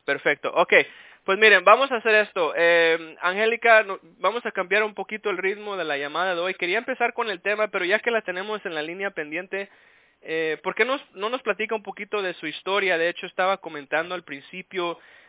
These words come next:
de la llamada que hoy la invitamos a la reunión, eh,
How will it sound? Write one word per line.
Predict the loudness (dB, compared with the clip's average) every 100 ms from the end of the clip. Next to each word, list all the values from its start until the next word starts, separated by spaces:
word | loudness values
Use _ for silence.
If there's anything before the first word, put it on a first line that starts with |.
| _
de | 2
la | 4
llamada | 4 2 4 6 6 2
que | 0 -2
hoy | 0
la | 0
invitamos | -4 -4 0 0 -2 -6
a | -2
la | -2
reunión, | -2 -6 -8 -4 -2 -2 -6 -16 -20 _
eh, | -8 -6 -4 -6